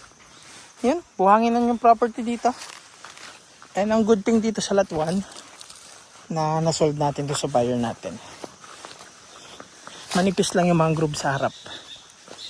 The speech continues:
Ayan. Then, Carabao grass naman. Ayan. Malinaw yan. Buhanginan po yan, mga farm lot. May mga bunot-bunot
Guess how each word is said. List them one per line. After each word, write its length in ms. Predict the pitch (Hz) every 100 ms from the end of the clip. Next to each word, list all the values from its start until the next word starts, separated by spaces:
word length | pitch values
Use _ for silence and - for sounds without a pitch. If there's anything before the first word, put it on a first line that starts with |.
| - - - -
Ayan. 240 | 139 135 123 - - - - - - - - - - - 180
Then, 160 | 165
Carabao 400 | 165 147 151 151
grass 320 | 151 156 156 160
naman. 320 | 165 165 214 - - - - - - - - - - - - - - - - - - -
Ayan. 320 | 143 131 127 - - - - - - -
Malinaw 400 | 190 233 254 277
yan. 160 | 240
Buhanginan 480 | 196 214 233 247 247
po 160 | 247 254
yan, 80 |
mga 240 | 247 240 226 233
farm 160 | 226
lot. 160 | 226 226 - - - - - - - - -
May 80 | 175
mga 240 | 185 185 180
bunot-bunot 480 | 190 180 175 180